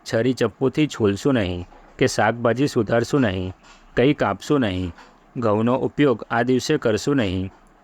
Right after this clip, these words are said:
ગૌ માતાનું પૂજન કરશું, કારણ કે ગૌ સેવા એટલે દેવ સેવા. ગાય એ શક્તિ સ્વરૂપા છે અને તેની અંદર દેવતાઓનો વાસ છે. પૃથ્વી પરની આ કામધેનુને આપણા કોટી કોટી પ્રણામ.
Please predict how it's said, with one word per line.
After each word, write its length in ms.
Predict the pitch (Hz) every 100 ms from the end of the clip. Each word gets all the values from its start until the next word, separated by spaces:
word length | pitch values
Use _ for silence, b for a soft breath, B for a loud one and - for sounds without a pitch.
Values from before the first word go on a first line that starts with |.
| _ -
ગૌ 200 | - 110
માતાનું 440 | 120 120 117 139 151
પૂજન 340 | 120 104 127
કરશું, 520 | 143 104 92 92 87 - _ -
કારણ 260 | - 104 113
કે 180 | 123 120
ગૌ 220 | 110 110
સેવા 400 | - 123 139 117 -
એટલે 280 | 117 143 151
દેવ 240 | 113 127
સેવા. 480 | 127 113 95 95 95 _ _ _ -
ગાય 260 | 117 107 110
એ 200 | - 151
શક્તિ 420 | - 104 - 143
સ્વરૂપા 460 | 131 127 107 95 92
છે 300 | - 95 90 - - -
અને 220 | 110 110
તેની 320 | 107 107 113
અંદર 420 | 120 131 151 107 -
દેવતાઓનો 680 | 110 104 117 127 127 143
વાસ 280 | 113 104 95
છે. 340 | - 98 87 - - - _ -
પૃથ્વી 320 | 117 - 120
પરની 320 | 104 110 117
આ 160 | 113 110
કામધેનુને 840 | 101 107 110 110 113 151 117 101 -
આપણા 280 | 107 127 135
કોટી 360 | - 110 101
કોટી 320 | 127 110 139 127
પ્રણામ. 440 | 113 98 90